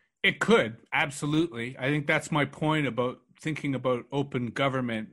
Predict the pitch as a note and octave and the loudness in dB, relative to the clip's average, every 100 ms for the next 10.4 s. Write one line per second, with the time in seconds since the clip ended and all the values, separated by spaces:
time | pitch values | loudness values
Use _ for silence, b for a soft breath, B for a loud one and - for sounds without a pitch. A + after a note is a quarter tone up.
0 | - A#2 A#2 A2 A2+ A2 A2 - A#2 A#2 | -16 -8 -6 -4 -2 -2 -4 -6 -8 0
1 | B2+ C3+ C3+ A2+ G2+ - - - b b | 4 4 2 0 -4 -8 -18 -20 b b
2 | - B2+ - - D#3 C#3+ C3+ B2 C#3 B2 | -4 -4 -4 0 4 4 2 0 0 0
3 | A2 - G#2 D3+ D3 G2 F#2+ - _ b | 0 -8 -2 -2 0 -4 -6 -10 _ b
4 | b b - F#3 - G3 B3+ F#3+ F3 - | b b 2 4 6 6 4 4 0 2
5 | - B3 G3+ F#3 E3 D3 C#3+ - E3 C#3+ | 4 6 6 4 4 2 -2 -6 -6 -4
6 | - D#3+ D3+ D#3 C3+ D3 C#3 D3+ C#3 - | 2 4 4 0 -4 -6 -2 0 -2 -2
7 | B2 - A#2+ G2+ F#2 E2 _ _ _ _ | -6 -4 -4 -4 -6 -16 _ _ _ _
8 | _ _ _ - F#3+ D#3+ D#3 B3 C#4+ B3 | _ _ _ 0 4 4 6 8 8 6
9 | G3+ D3 F#3 F3+ D3+ C#3+ A#3 F#3 C3 - | 6 6 4 6 4 4 6 6 2 0
10 | - A2+ F#2+ E2+ | -2 0 -2 -10